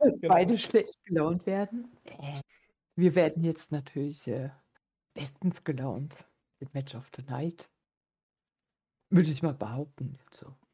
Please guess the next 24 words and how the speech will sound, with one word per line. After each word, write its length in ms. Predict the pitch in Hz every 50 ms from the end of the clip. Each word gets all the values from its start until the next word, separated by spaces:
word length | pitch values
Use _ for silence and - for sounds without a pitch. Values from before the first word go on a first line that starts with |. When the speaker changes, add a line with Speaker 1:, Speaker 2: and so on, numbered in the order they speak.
| _ _ _ _ _ _ _ _ _ _ _ _ _ _ _ -
Speaker 1:
Würde 420 | 185 170 147 139 147 165 196 214
ich 140 | 247 190 190
mitgehen, 500 | 196 214 - - - 240 226 220 226 208
sag 160 | 190 170 160 185
ich 120 | 196 180
mal, 180 | 208 196 196 185
viele, 560 | - - 196 196 214 208 196 190 180 165 - _ _ _ _ _ _ _ _ _ _ _ _ -
viele 220 | 214 226 269 269 208
bezeichnen 500 | 208 185 - 185 185 202 - - 214 196
es 120 | 190 190
schon, 160 | - - 202 190
auch 140 | 175 175
schon 200 | 170 - 202 190
als 220 | 190 180 175 - -
Match 240 | 165 180 190 - -
des 220 | - 180 170 -
Jahrzehnts 680 | 185 165 165 180 - - - - 196 208 208 202 - -
und 300 | 196 180 175 175 170 - -
das 100 | 160 -
beste 300 | - 170 180 - - 202
Match 240 | 170 175 175 - 190
aller 220 | 160 165 165 160
Zeiten 500 | - - 156 160 175 - - 185 175 165
und, 340 | 160 151 147 151 156 -